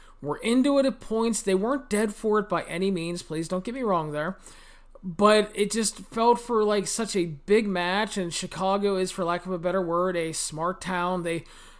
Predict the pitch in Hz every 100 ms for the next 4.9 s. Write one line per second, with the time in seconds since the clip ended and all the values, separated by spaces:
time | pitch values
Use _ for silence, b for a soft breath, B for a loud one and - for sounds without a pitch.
0 | - 147 190 208 202 196 190 175 175 185
1 | - 156 180 175 - 156 160 170 170 170
2 | 165 160 165 160 160 - 160 156 165 160
3 | 160 160 156 151 156 156 151 151 156 156
4 | 151 147 156 160 160 156 156 156